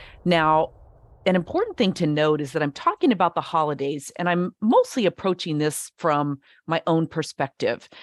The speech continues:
So I have a question for you to start with. What holidays do you typically celebrate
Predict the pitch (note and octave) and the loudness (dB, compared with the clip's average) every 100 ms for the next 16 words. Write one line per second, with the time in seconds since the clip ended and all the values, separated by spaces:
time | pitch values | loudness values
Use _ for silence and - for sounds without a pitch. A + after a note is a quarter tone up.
0 | - - - C4 B3+ B3+ - _ - C#4+ | -20 -18 0 4 4 4 -4 _ -2 2
1 | A4 - A3+ G#3 G3 E3 F3 E3 C#3+ - | 2 0 -2 -2 -4 -4 -4 -2 -4 -2
2 | D#3+ F#3 - - - _ _ _ _ - | 0 0 -2 -6 -10 _ _ _ _ -6
3 | D#3+ G#3 - A3+ G#3+ E3+ D3+ D3 C#3 - | 0 0 2 2 4 4 2 0 -4 -8
4 | D3 C#3 C4+ A#4 - F3+ C3 C#3 C#3+ C3+ | -8 0 2 4 2 -2 -2 -4 -4 -6
5 | - C#3+ C3 B2+ C3 A2 | -2 0 0 0 -2 -6